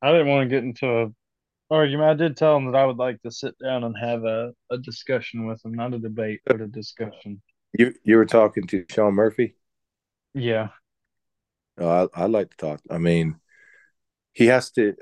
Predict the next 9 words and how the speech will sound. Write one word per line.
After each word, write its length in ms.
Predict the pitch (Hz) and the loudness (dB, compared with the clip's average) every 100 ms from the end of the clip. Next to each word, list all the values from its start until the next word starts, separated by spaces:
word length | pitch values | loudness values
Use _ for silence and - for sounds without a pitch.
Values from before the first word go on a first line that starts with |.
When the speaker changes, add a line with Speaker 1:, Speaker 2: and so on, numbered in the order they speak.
| - | -8
Speaker 2:
how 160 | - 135 | -2 -2
can 240 | - 135 | 0 -2
you 400 | 123 120 117 101 - _ _ _ _ _ _ _ _ - | 0 0 0 -4 -14 _ _ _ _ _ _ _ _ -20
say 280 | - 123 110 | 0 2 2
this 260 | 113 - | 0 -4
is 100 | 98 | -8
different 460 | 87 113 - 95 85 | -4 -2 -2 -6 -6
than 180 | 87 87 | -4 0
what 240 | 90 | 2